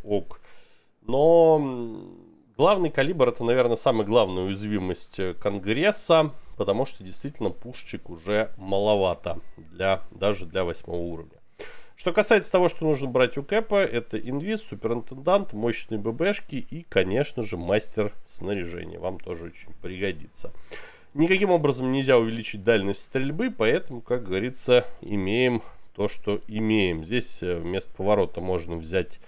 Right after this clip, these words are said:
э, борьбу за живучесть, но для меня Аляска все-таки это именно большой крейсер, динамичный корабль, все-таки в первую очередь крейсер, а во вторую очередь уже линкор. Поэтому динамика для меня лично стоит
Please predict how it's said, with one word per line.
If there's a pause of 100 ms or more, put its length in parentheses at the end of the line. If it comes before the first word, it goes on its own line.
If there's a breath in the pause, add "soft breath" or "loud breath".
(500 soft breath)
э,
борьбу
за
живучесть,
но
для
меня
Аляска
все-таки
это
именно
большой
крейсер,
динамичный (260)
корабль,
все-таки
в
первую
очередь (120)
крейсер,
а
во
вторую
очередь
уже
линкор. (640 soft breath)
Поэтому
динамика
для
меня
лично
стоит